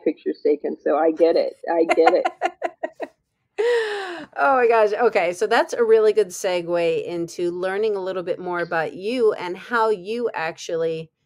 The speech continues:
Speaker 2: for you, Peggy, incorporate more creativity into your own life.
Speaker 1: So I think that being creative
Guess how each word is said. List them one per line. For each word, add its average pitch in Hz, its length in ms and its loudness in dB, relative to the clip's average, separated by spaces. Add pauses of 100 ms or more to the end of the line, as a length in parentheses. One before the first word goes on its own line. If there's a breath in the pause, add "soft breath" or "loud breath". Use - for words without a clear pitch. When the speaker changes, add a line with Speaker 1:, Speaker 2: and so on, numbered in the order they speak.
(160)
Speaker 2:
for 190 200 -8
you, 226 380 -6
Peggy, 170 420 -4
incorporate 165 640 -6
more 170 220 -6
creativity 156 840 -8
into 160 340 -10
your 160 460 -4 (640)
own 147 180 -2
life. - 460 -12 (1600)
Speaker 1:
So 240 600 8 (1300)
I 277 260 8 (160)
think 185 320 8 (420)
that 196 520 8
being 240 280 4
creative 165 840 6